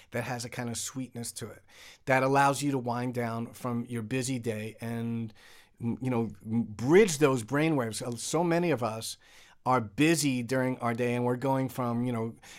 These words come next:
going to social networks or preparing our next talk or writing our book, and we're going, we're going to sleep. So it's like crashing from beta and going directly into delta, and we're not staying,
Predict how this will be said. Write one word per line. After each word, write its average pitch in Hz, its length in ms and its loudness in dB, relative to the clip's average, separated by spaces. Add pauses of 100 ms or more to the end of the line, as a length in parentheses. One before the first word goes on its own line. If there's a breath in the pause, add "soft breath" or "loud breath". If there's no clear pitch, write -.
going 143 220 2
to 131 80 -2
social 139 420 0
networks 117 580 -4
or 123 140 0
preparing 135 540 -2
our 127 160 -2
next 127 320 -6
talk 120 380 -2
or 120 100 -4
writing 131 320 -4
our 117 100 -2
book, 131 300 -4
and 123 80 -4
we're 127 120 -2
going, 131 320 -2 (340 loud breath)
we're 135 100 0
going 143 240 4
to 120 80 2
sleep. 147 520 2 (340 loud breath)
So 143 180 2
it's 135 100 0
like 135 220 0
crashing 170 560 4
from 127 240 -2
beta 131 520 4 (460 loud breath)
and 131 420 2
going 139 440 2
directly 131 760 0
into 127 280 -4
delta, 139 400 2
and 120 100 0
we're 123 80 -2
not 127 220 -4
staying, 143 800 0